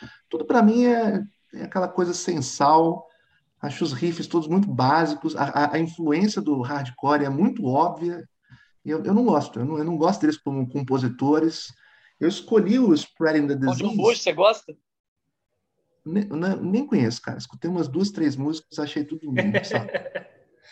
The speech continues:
Speaker 1: E eu, eu pensei em escolher o Among the Living,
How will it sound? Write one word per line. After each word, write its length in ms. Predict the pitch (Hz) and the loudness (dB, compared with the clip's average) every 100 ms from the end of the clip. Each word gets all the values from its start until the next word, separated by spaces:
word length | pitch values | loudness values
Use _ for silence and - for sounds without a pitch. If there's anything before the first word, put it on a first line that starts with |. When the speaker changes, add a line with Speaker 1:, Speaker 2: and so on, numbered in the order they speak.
| - | -10
Speaker 1:
E 480 | 143 143 139 135 131 | -2 0 2 2 2
eu, 100 | 156 196 - | 4 2 0
eu 80 | 202 | 0
pensei 400 | 226 214 - 214 | 2 2 2 0
em 40 | |
escolher 380 | 233 - 196 196 | 0 -2 0 2
o 120 | 208 | 2
Among 320 | 208 202 208 | 6 6 6
the 80 | 214 | 4
Living, 400 | 214 143 107 107 | 2 0 0 -8